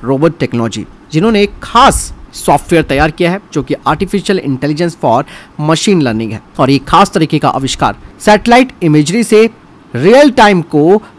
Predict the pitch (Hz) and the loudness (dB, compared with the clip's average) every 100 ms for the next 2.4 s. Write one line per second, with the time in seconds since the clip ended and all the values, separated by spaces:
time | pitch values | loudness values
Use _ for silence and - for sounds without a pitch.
0 | - - 277 285 233 190 220 185 139 131 | -8 0 2 4 2 2 2 2 0 0
1 | 120 98 - - - - - 220 269 247 | -2 -6 -10 -20 -20 -12 -4 0 0 2
2 | 190 147 147 160 | 2 4 2 0